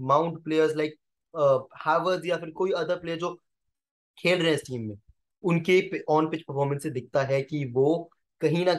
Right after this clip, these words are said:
कहीं लूज कर चुका है अपना ड्रेसिंग रूम। Thomas Tuchel is not making well with the dressing room। धीरे-धीरे पता चलेगा if he had a dispute with number of players या कौन से प्लेयर्स की जिसके साथ उसकी डिस्प्यूट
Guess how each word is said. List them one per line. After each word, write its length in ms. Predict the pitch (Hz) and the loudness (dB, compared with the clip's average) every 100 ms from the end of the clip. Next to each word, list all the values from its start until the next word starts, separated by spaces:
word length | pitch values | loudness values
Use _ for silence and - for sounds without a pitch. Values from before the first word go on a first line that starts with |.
| 151 | 0
कहीं 220 | 156 170 165 _ _ _ - | 0 -4 -8 _ _ _ -8
लूज 300 | 147 180 185 | -2 -2 0
कर 160 | 160 143 | 0 0
चुका 200 | 160 147 | 0 2
है 60 | 143 | 2
अपना 180 | 143 143 | 2 -2
ड्रेसिंग 360 | 135 127 131 | -4 -6 -4
रूम। 120 | 139 160 - | -4 -4 0
Thomas 220 | 135 151 151 | 2 2 0
Tuchel 260 | 139 151 | 0 0
is 100 | 147 127 | 0 0
not 200 | 139 143 156 _ - 147 | -2 -2 -8 _ -4 -2
making 240 | 151 147 135 _ - 123 | 0 -2 -8 _ -16 4
well 180 | 156 160 | 4 4
with 160 | 170 151 - 147 | 0 -2 -6 2
the 60 | 147 | 2
dressing 280 | 143 139 151 | 2 -2 -4
room। 140 | 151 180 - _ _ | -4 -4 -12 _ _
धीरे-धीरे 420 | 127 165 180 165 180 | -4 0 0 0 -2
पता 160 | 151 156 156 | 0 0 0
चलेगा 320 | 147 147 151 156 | -2 0 0 -2
if 100 | 151 | -4
he 100 | 160 147 | -2 0
had 160 | 139 | 0
a 20 | 143 | 0
dispute 360 | - 147 143 143 | -4 -8 -6 -6
with 80 | 147 - _ 139 135 | -8 -10 _ -4 0
number 260 | 131 147 165 | 2 4 4
of 100 | 160 - | 2 2
players 220 | 151 143 | 2 2
या 60 | 156 - | 0 0
कौन 200 | 156 165 | 0 0
से 100 | 175 | -4
प्लेयर्स 260 | 160 156 | 0 0
की 80 | 156 | 0
जिसके 260 | 147 - 151 | -12 -10 -6
साथ 60 | |
उसकी 200 | 147 - | -6 -8
डिस्प्यूट 280 | 151 - 135 | -14 -10 -10